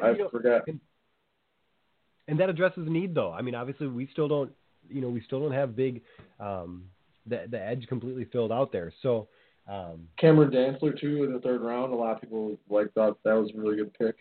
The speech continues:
Speaker 1: Another, another D B. So, I mean, I feel like, I feel like the Vikings are one of the winners of the draft, even though, like I said, I don't wanna sound like a homer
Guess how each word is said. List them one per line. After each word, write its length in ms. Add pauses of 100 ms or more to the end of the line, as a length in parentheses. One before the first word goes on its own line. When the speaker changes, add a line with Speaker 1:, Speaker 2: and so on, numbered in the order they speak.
(200)
Speaker 1:
Another, 320 (160)
another 280
D 200
B. 300 (540)
So, 80
I 20
mean, 160
I 240
feel 180
like, 240 (1300)
I 60
feel 120
like 100
the 60
Vikings 320
are 160
one 180
of 80
the 60
winners 320
of 80
the 60
draft, 420
even 160
though, 140
like 160
I 80
said, 100
I 40
don't 120
wanna 180
sound 180
like 140
a 80
homer 360